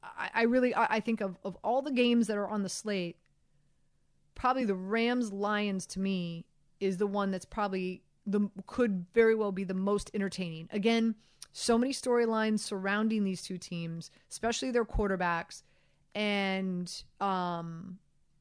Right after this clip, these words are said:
and it's indoors. They don't have to worry about weather. Fast track, all the things. And then last but not least, the Eagles and the Bucs. You know, you might have to, you might have to pay somebody to watch this game.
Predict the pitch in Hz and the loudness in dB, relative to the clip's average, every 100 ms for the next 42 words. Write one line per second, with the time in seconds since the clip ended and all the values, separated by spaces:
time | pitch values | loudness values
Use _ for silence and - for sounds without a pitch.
0 | _ _ - 208 202 - - 214 196 190 | _ _ -4 0 0 0 0 2 2 2
1 | 185 180 - _ - 208 196 190 190 185 | 0 -2 -6 _ -2 0 0 -4 -4 -4
2 | 170 165 - - - - - 214 202 - | -4 -6 -8 -12 -14 -14 0 2 2 0
3 | 185 180 170 - _ _ _ _ _ - | 0 0 -2 -10 _ _ _ _ _ -2
4 | 196 202 175 - 135 - - - _ _ | 0 0 -4 -12 -14 -16 -18 -20 _ _
5 | _ _ _ _ _ _ 202 226 233 247 | _ _ _ _ _ _ 0 2 2 0
6 | - 277 233 262 311 277 208 - _ _ | 0 -4 -2 0 0 -2 -6 -12 _ _
7 | _ _ 202 233 277 320 277 269 220 370 | _ _ -4 -2 -4 -4 -4 -2 -2 -6
8 | - - - - _ _ _ _ _ _ | -10 -20 -20 -20 _ _ _ _ _ _
9 | _ _ _ _ _ - - _ _ - | _ _ _ _ _ -20 -20 _ _ -20
10 | 185 - 247 277 262 226 269 302 320 339 | -20 -6 2 4 4 4 4 4 4 0
11 | - 254 233 247 262 320 349 349 - 196 | 4 4 4 2 2 4 2 0 -4 -6
12 | - 311 370 427 330 220 180 175 170 160 | -6 2 2 4 4 4 4 2 0 -4
13 | - - 165 170 - 233 | -6 -12 -10 -8 -10 -14